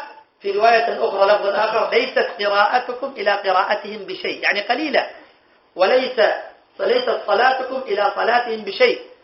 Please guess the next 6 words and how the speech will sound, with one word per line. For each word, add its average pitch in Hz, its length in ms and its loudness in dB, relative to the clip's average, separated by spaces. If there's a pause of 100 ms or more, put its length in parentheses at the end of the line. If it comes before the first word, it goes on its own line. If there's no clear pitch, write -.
(260)
فهم 214 260 -4
قوم 294 360 6 (100)
كثير 277 420 0
الصلاة 269 600 4
وكثير 254 360 0
القراءة. 277 540 4